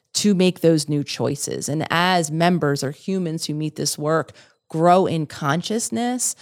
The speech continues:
I think that is one of the most empowering spaces to be, because it also then allows each of those individuals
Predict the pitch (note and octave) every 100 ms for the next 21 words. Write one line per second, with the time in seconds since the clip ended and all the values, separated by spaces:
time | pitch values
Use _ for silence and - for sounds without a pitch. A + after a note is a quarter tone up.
0 | - - - E3 E3+ D#3 D#3+ D3+ D#3 D3
1 | D3 C#3+ C#3 - - D3+ C3+ B2+ - A#2+
2 | C3 - - - - E3+ D3+ C4 F#3 D#3+
3 | E3+ F#3+ F3 F3 F#3 A3 G3+ F3+ E3 D3
4 | E3 F#3 F3 - F#3+ F3+ D#3+ E3 - E3+
5 | D3+ F#3 A3 E3 D#3+ E3+